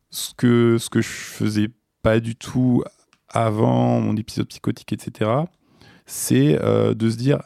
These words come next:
Ah tiens, à ce moment-là, je vais poser le stylo, je vais réfléchir à trouver un thème de discussion avec les collègues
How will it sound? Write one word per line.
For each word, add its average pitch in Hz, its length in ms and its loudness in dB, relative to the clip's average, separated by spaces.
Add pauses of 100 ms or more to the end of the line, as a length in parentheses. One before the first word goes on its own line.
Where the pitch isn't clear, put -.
Ah 127 140 0
tiens, 139 360 -2
à 120 40 -4
ce - 180 -6
moment-là, 117 640 0
je 101 120 -6
vais 104 160 0
poser 127 360 -2
le 127 80 -4
stylo, 123 500 -6 (580)
je - 140 -6
vais 113 80 4
réfléchir 123 600 0
à 117 120 2
trouver 123 340 0
un 113 140 -4
thème 120 220 -2
de 113 100 0
discussion 117 500 -6
avec 113 180 -4
les 113 80 -2
collègues 123 540 0